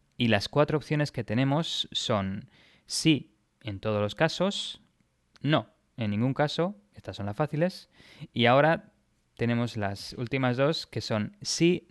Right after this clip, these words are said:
dependiendo del impacto, y voy a aclarar un poquito. Un ejemplo de impacto alto sería una vulnerabilidad en sistemas Cisco, que son los que soportan toda la Internet global. Por ejemplo, si un zero day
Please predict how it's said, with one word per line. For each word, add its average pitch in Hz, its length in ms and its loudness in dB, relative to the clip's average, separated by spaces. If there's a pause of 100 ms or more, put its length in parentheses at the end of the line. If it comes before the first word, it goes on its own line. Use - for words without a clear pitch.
dependiendo 117 640 0
del 127 140 4
impacto, 143 640 -2 (100)
y 120 160 -6
voy 107 140 0
a 107 40 2
aclarar 113 220 -2
un 117 100 0
poquito. 120 480 -4 (520)
Un 143 160 0
ejemplo 143 460 2
de 117 440 6
impacto 117 720 -2
alto 143 340 2
sería 131 520 0 (440)
una 180 200 4
vulnerabilidad 127 520 4
en 120 160 -2
sistemas 104 580 -6
Cisco, 185 500 0 (420)
que 113 100 -6
son 135 340 2
los 107 120 -2
que 113 120 -6
soportan 120 580 0
toda 120 260 2
la 113 60 4
Internet 107 460 -2
global. 135 640 0
Por - 100 -12
ejemplo, 117 320 -4
si - 140 -8
un 110 140 -2
zero 113 280 0
day 117 300 4